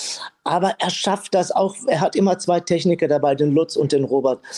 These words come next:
Und die sind großartig. Also die bauen das auf, die bauen das ab, die machen den, den Ton, die, die Lichtanlage. Und, äh, es ist auch eine super Truppe.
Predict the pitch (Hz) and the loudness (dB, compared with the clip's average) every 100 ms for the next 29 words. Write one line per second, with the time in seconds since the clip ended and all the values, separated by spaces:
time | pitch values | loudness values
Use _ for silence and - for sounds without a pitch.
0 | - - 117 127 120 110 120 123 - 110 | -10 -4 -2 0 0 0 0 0 0 -2
1 | 113 110 - 120 120 123 110 151 147 143 | -6 -6 -6 -2 0 0 0 2 2 2
2 | - 196 196 175 147 160 170 170 - 180 | 0 0 2 0 0 0 0 0 0 -2
3 | - 156 156 147 160 156 160 160 156 147 | 0 2 2 2 2 2 2 2 0 2
4 | 175 170 165 151 151 160 160 185 - 135 | 2 2 2 0 0 -4 0 -2 0 0
5 | 151 147 156 151 147 143 139 139 - - | 2 2 0 0 2 2 0 -2 -6 -14
6 | - - - - - 147 139 - 156 135 | -12 -14 -18 -6 0 2 2 2 0 2
7 | 131 - - - - 175 240 196 - 196 | 0 -4 -16 -8 -4 -2 0 0 0 -2
8 | 156 135 143 135 123 - - 55 | 0 0 0 -2 -4 -4 -4 -4